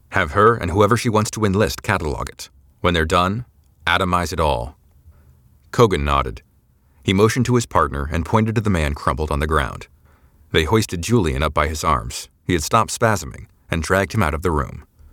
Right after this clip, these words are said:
Rennick smoothed back his hair and examined Julian's computer in his hand. It was not damaged, but it had detected the sudden acceleration of being dropped and put itself into a protected mode. No matter. Despite it being locked,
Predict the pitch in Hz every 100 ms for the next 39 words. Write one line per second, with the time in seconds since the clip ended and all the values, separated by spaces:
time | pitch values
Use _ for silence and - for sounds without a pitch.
0 | - - - - - - 92 80 - 98
1 | 90 - 90 82 80 - 87 71 - -
2 | 80 78 101 92 80 98 101 87 - 82
3 | 107 90 67 62 - 82 58 50 - _
4 | _ _ _ - 101 104 110 156 110 120
5 | 92 - - - _ _ 92 92 - 180
6 | 147 85 107 - 73 71 117 90 82 -
7 | 104 82 101 120 76 69 67 67 95 82
8 | - - - 80 - 127 - 117 113 90
9 | 87 80 87 76 135 - 62 85 73 -
10 | _ _ _ _ _ _ - - 139 62
11 | - - _ _ _ _ _ - - 120
12 | - 185 175 123 113 90 98 - - -